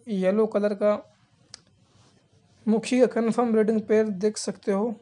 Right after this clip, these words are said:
जिसमें एक भी फेदर आपको वाइट नहीं मिलेगा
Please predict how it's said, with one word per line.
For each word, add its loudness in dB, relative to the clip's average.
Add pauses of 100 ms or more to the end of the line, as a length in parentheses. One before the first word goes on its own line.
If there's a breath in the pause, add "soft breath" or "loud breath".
(1120 soft breath)
जिसमें -2
एक 2
भी -2
फेदर 2
आपको 0
वाइट 2
नहीं 0
मिलेगा 0